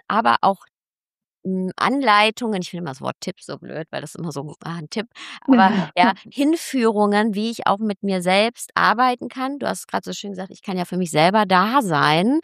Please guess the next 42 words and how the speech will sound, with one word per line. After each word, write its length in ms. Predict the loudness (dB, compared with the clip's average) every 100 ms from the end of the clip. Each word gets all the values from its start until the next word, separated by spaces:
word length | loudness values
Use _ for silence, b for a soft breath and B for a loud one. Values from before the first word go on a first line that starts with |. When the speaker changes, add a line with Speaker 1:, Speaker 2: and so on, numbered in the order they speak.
| B B
Speaker 2:
Mhm. 220 | -8 -6 -2
Speaker 1:
Ähm, 640 | 2 2 0 0 0 -2 b b b b b b b b _ _ _
kannst 320 | -4 -4 -4
du 60 | -8 -10 _ _
vielleicht 380 | -8 2 2 2
wirklich 260 | -6 -6 -2
mal 160 | -2 2
einen, 320 | 2 2 0
so 80 | -2
einen 120 | -2
Ansatz 340 | 0 0 0 -2
aus 100 | -4
deinem 260 | -2 -2 -2
Buch 220 | -6 -8 -10
teilen, 500 | 0 4 4 2 0
jetzt 240 | -2 -2 0
auch 220 | 2 0
in 180 | -4 -2
dem 360 | -2 -2 -4 -6
Bereich, 640 | -4 -2 2 4 4 0 -4
in 160 | -8 -4
dem 160 | -2 2
wir 180 | 2 2
uns 100 | 0
jetzt 180 | -2
hier 120 | -2 0
gerade 320 | 2 4 2
bewegen, 680 | -2 -2 2 4 4 2
ne? 220 | 2 2 0
Wie 460 | -4 -4 -2 -4 -6 _
schaffe 640 | -16 -14 -4 0 0 0
ich 240 | -4 -6 -8
das, 360 | -4 -4 -6
für 320 | -12 -4 0 2
mich 320 | 0 -2 -6
da 240 | -6 -4 -4
zu 200 | -8 -8
sein? 280 | -2 -2 0
Oder 320 | 2 2 2
wie 100 | 0
schaffe 320 | -2 0 0
ich 100 | -2